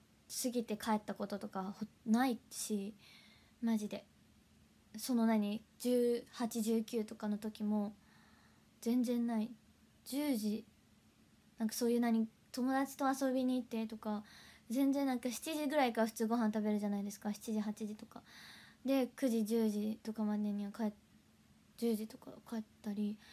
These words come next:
私、いい子ですよ。<laughs> 自分で言う。え、本当に本当に。マジで夜とかになんかそういうなんか出ていくみたいなとかないし、え、本当にそういうとこマジでいい子なんですよ。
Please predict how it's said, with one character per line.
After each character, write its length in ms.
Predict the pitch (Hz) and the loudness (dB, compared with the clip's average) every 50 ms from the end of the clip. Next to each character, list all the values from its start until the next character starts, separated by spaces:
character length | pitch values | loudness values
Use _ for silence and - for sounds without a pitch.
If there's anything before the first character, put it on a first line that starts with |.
| - - - | -20 -6 -2
私、 380 | - 277 - 262 247 220 - 247 | 0 0 2 2 0 0 -2 -4
い 180 | - 320 349 330 | -2 -2 -2 -2
い 60 | - | 0
子 140 | - 233 220 | 2 2 2
で 100 | 214 208 | 2 2
す 120 | 214 - | -2 -6
よ。 160 | 143 175 233 254 - - 311 381 381 | -8 -8 -8 0 6 8 10 10 10
<laughs> 240 | - - 339 - 339 | 8 6 0 2 2
自 180 | 262 220 269 320 | 2 4 4 4
分 240 | 254 247 247 247 247 | 4 4 2 2 2
で 80 | 247 | 2
言 80 | 240 240 | 0 0
う。 40 | - - - - - - - | 0 -2 -2 -2 -2 -2 0
え、 60 | - 370 | 0 2
本 200 | 359 392 381 370 | 2 2 0 0
当 80 | 370 | 0
に 100 | 339 359 | 0 0
本 180 | 370 330 311 285 | 2 2 2 2
当 60 | 294 | 2
に。 180 | 277 269 269 - - - - - - - | 2 0 0 -4 -10 -20 -20 -14 -4 0
マ 120 | 339 392 | 2 2
ジ 100 | 330 339 | 4 4
で 120 | 262 285 277 | 6 6 6
夜 240 | 330 403 392 349 | 8 6 6 4
と 120 | 269 285 254 | 2 0 2
か 360 | - 247 233 233 226 220 - - - - - | 4 6 6 6 6 4 2 -2 -12 -10 -2
に 220 | - 277 285 277 254 | 2 4 6 6 6
な 100 | 240 233 | 4 2
ん 40 | 226 | 0
か 60 | 233 | 0
そ 100 | - 240 | 2 2
う 40 | 226 | 4
い 40 | |
う 20 | 220 | 4
な 100 | 220 233 | 4 2
ん 60 | 220 | 2
か 80 | 233 220 | 0 0
出 180 | - - 254 | 2 0 0
て 160 | 220 - 247 | 2 4 4
い 120 | 233 226 208 | 4 4 2
く 220 | - - 226 220 | 0 0 2 4
み 140 | 214 214 208 | 4 2 2
た 100 | 208 214 | 0 -2
い 60 | 202 | -2
な 120 | 202 202 190 | -4 -4 -6
と 100 | - 202 | -8 -6
か 280 | - 208 202 196 214 - - - _ _ - | -4 -4 -4 -4 -6 -8 -16 -20 _ _ 0
な 160 | 240 262 262 | 2 4 4
い 80 | 240 220 | 4 2
し、 340 | - - 226 220 208 214 - - - - | 0 0 0 0 0 0 -4 -12 -14 -14
え、 40 | 226 - - - - | -14 -14 -14 -10 -4
本 200 | - 415 415 392 - | -2 0 0 0 -2
当 100 | - 392 | -2 0
に 240 | 381 370 370 339 302 | 0 0 0 0 -2
そ 180 | - 349 370 | 0 2 2
う 40 | 392 | 2
い 40 | 392 | 2
う 40 | 339 | 2
と 100 | 392 - | 0 -2
こ 120 | - 370 | 0 0
マ 140 | 302 320 330 | 0 0 0
ジ 100 | 294 277 | 0 0
で 160 | 233 220 - 247 | 0 0 0 -2
い 80 | 233 | -4
い 40 | 220 | -2
子 160 | - 233 220 | -2 -2 0
な 100 | 208 208 | 0 0
ん 80 | 202 202 | -2 -4
で 60 | 208 | -4
す 140 | 208 - 220 | -6 -4 -4
よ。 180 | 202 196 214 | -4 -4 -6